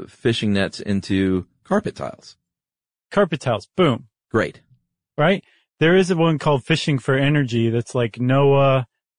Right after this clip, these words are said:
Speaker 2: Covan-, Covanta Energy.
Speaker 1: Oh, right.
Speaker 2: And then, of course, Schnitzer Steel.
Speaker 1: Yeah.
Speaker 2: The face of Ghost Gear. <laughs> They, um,
Speaker 1: <laughs>
Speaker 2: they all came together and started putting, um,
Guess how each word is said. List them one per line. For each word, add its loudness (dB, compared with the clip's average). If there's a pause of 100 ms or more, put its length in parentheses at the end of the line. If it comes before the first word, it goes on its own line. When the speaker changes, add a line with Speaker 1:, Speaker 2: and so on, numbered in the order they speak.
(100)
Speaker 2:
Covan-, 0
Covanta 0
Energy. -2
Speaker 1:
Oh, 0
right. -4 (300)
Speaker 2:
And 2
then, 4
of -2
course, 0 (260)
Schnitzer -2
Steel. -2 (240)
Speaker 1:
Yeah. 0 (100)
Speaker 2:
The 2
face 0
of -2
Ghost 0
Gear. 0
<laughs> -20 (680)
They, 2
um, 2 (300)
Speaker 1:
<laughs> -20
Speaker 2:
they 2
all 4
came 0
together 2
and 0 (200)
started 0 (180)
putting, 0
um, -2